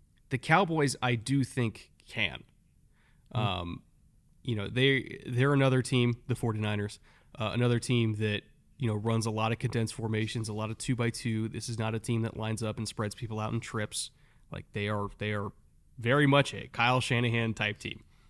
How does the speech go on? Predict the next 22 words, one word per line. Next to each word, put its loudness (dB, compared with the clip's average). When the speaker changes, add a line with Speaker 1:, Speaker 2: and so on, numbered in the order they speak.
Speaker 1:
Everything's 4
packed 4
in 4
Speaker 2:
<laughs> 0
Speaker 1:
tight, -2
lots 0
of -2
motion, 0
run 4
it 4
down 4
your 0
throat. -4
Everything 2
looks -4
the -4
same. -2
Here 2
comes 0
play -4
action. -4
Like, -6